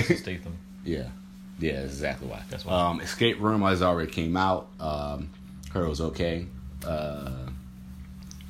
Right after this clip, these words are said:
Speaker 2: might go see that. Uh, now, maybe in February or something like that.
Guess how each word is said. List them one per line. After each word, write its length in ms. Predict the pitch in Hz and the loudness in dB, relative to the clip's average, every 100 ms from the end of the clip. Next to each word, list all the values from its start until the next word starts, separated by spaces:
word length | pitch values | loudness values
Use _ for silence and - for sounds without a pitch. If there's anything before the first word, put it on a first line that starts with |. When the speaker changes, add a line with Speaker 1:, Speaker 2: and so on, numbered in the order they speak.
| - - | -14 0
Speaker 2:
might 220 | 87 87 | 2 4
go 100 | 80 | 2
see 180 | 76 78 | 0 0
that. 240 | 73 71 - - - - - - | 0 -2 -6 -14 -14 -14 -6 -4
Uh, 440 | - 69 65 65 65 67 | -2 -2 -2 -2 -4 -4
now, 360 | 73 71 69 65 62 | -2 -2 -4 -6 -8
maybe 320 | 76 78 73 71 | -4 -2 -2 -4
in 160 | 67 | -6
February 400 | 71 71 69 65 | -6 -4 -4 -4
or 20 | |
something 240 | 64 65 60 | -6 -8 -8
like 140 | 58 | -8
that. 240 | 62 53 | -8 -8